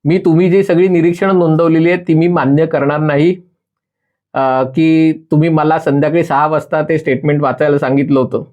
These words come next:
आणि त्याच्यामुळे असं दिसतंय, म्हणजे हे जे स्वतः लोकशाहीचे मोठे आधारस्तंभ वगैरे म्हणवतात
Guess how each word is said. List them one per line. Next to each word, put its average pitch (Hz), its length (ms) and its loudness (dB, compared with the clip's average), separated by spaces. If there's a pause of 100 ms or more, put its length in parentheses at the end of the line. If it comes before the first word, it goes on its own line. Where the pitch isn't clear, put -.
(2000)
आणि 190 120 -2
त्याच्यामुळे 196 440 -2
असं 185 260 -2
दिसतंय, 175 320 0
म्हणजे 151 360 0 (100)
हे 156 160 0
जे 170 160 0
स्वतः 156 420 -2 (200)
लोकशाहीचे 147 1080 -2
मोठे 131 320 0
आधारस्तंभ 139 640 0
वगैरे 143 240 0
म्हणवतात 139 460 -2